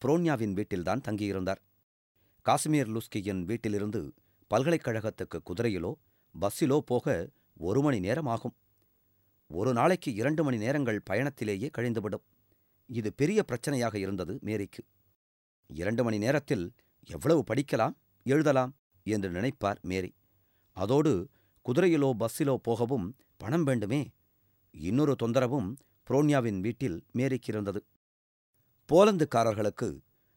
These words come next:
லுஸ்கியின் வீடுதான் முக்கியமான சந்திக்கும் இடம். ஆட்கள் வந்த வண்ணமும் போன வண்ணமுமாக இருப்பார்கள்.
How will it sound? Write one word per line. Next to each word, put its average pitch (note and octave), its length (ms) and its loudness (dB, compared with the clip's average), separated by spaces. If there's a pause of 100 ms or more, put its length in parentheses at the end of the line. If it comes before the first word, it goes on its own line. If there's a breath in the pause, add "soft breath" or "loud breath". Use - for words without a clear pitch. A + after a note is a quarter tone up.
(100)
லுஸ்கியின் C#3+ 520 0
வீடுதான் G2+ 540 0 (360)
முக்கியமான C3 600 0
சந்திக்கும் A#2 480 -4
இடம். F2+ 220 -4 (960)
ஆட்கள் A#2+ 420 0
வந்த G2 260 -2
வண்ணமும் F#2+ 460 -4
போன B2+ 240 -2
வண்ணமுமாக F#2+ 520 -4
இருப்பார்கள். F2 560 -6